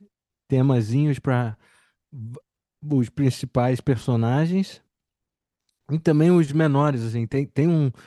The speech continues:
tem um tema, assim, quando a família chega, é o tema mais ou menos que mostra, tipo, tem uma família de yuppies, né? Que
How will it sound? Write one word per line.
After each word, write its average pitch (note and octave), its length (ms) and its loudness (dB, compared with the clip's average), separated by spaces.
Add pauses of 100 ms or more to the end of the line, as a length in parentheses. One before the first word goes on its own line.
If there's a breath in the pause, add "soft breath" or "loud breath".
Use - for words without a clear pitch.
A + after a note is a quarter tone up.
(240 soft breath)
tem C#3+ 140 2
um E3+ 100 2
tema, D3+ 420 2
assim, C3+ 260 -2
quando C#3+ 220 -2
a C3 40 -4
família D3 480 -2
chega, D#3+ 300 -4
é D3 40 0
o C#3+ 60 -2
tema F3+ 280 -2
mais E3+ 200 0
ou D#3 100 2
menos C#3+ 300 0
que C3+ 320 -4 (320 soft breath)
mostra, C#3 460 -2
tipo, C3 480 -2 (580)
tem C#3 120 -6
uma C3+ 180 2
família C3 500 0
de A2+ 400 -2 (360)
yuppies, F#3 800 0 (120)
né? D3 340 -2 (480)
Que C3 880 2